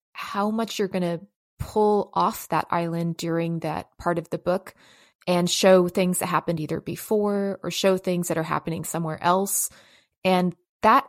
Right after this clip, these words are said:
added a whole other layer. So there's already two points of view,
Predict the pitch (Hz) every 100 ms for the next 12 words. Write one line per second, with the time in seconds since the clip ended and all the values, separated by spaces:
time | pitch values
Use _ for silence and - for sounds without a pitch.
0 | - 202 208 220 214 208 - _ 190 -
1 | - 202 190 - 175 180 165 160 170 156
2 | - 170 202 202 233 247 247 220 - 214
3 | - 190 - 170 165 190 185 165 165 165